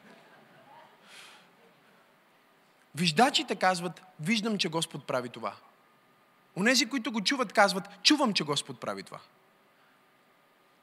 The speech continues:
А онези, които чувстват, казват: „Усещам, че Господ прави това.“ Но всичко това е в измерението на твоя дух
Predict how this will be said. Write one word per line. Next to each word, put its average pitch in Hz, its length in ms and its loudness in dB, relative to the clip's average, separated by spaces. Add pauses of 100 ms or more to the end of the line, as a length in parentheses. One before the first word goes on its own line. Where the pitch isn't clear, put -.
(340)
А 147 80 -6
онези, 226 360 2
които 240 200 -4
чувстват, 202 380 -2
казват: 185 380 0
„Усещам, 151 500 -2
че 123 80 -4
Господ 113 320 -12
прави - 240 -14
това.“ - 140 -20 (3000)
Но 202 80 4
всичко 349 300 6
това 330 220 2
е 311 40 4
в 277 160 2
измерението 233 640 2
на 190 100 0
твоя 233 260 2
дух 220 280 -4